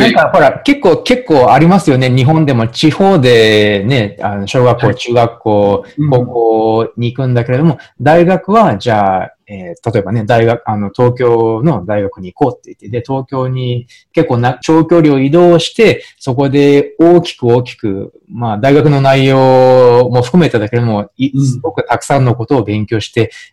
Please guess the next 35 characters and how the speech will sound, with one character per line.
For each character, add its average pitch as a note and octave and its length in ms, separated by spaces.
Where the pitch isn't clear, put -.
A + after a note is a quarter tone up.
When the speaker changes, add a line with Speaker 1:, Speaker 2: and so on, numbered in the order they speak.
Speaker 2:
え A#2 240
ー、 B2+ 200
考 B2+ 80
え B2 100
方 B2 240
が G#2 120
も G#2 160
う G2 60
別 A2 240
人 E3 240
の D#3+ 80
よ D3+ 140
う - 20
に F#2+ 200
変 G#2 100
わ G2 60
っ - 60
て G2 100
し - 140
ま F#2+ 120
う。 - 60
そ G3 200
う G3 40
い G#3 40
う G3 40
の C#3 100
も F2+ 120
よ G#2 120
く F2+ 100
あ E2 60
り F2 80
ま E2+ 140
す - 100
よ - 120
ね。 G#2+ 180